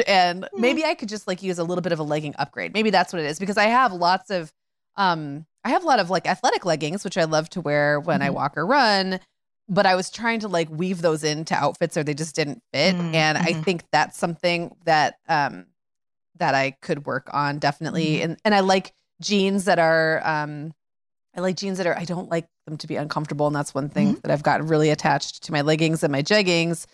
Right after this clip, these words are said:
Speaker 1: is I
Speaker 2: Yeah.
Speaker 1: don't like to feel
Speaker 2: Great.
Speaker 1: like a pinch in the tummy from my
Speaker 2: Yeah.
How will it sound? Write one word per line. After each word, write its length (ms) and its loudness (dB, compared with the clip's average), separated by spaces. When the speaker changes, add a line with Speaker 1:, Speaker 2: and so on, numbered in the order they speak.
Speaker 1:
is 100 0
I 60 6
Speaker 2:
Yeah. 80 4
Speaker 1:
don't 240 2
like 240 2
to 140 -4
feel 540 2
Speaker 2:
Great. 100 -4
Speaker 1:
like 160 2
a 60 0
pinch 680 -2
in 420 -2
the 80 2
tummy 520 2
from 280 0
my 160 4
Speaker 2:
Yeah. 220 4